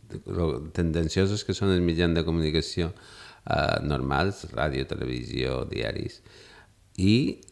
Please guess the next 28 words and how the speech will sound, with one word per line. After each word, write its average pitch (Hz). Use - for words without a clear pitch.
la 80
for-, 87
a, -
afegir 101
a, 95
a, 85
a 92
la 82
influència 92
de, 92
que -
estan 82
en 78
mans 85
la 80
majoria 78
de, 71
de, -
de, 60
de 80
gent, 78
de 82
la 71
gent 78
poderosa 76
i -
rica, -
a, 87